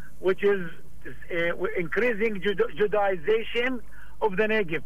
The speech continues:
make the area of the Negev, the southern Israel, more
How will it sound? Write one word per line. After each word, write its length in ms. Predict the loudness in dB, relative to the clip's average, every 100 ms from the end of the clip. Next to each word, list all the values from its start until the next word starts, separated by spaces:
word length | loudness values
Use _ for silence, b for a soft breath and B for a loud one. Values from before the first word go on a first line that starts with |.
| -2
make 560 | 2 2 2 -4 -4
the 140 | -2 2
area 300 | 2 2 0
of 140 | 2
the 100 | 0
Negev, 320 | 2 2 0
the 140 | -2 0
southern 400 | 0 2 0 0
Israel, 340 | 2 2 2 0 B B B B
more 520 | 2 4 6 4 2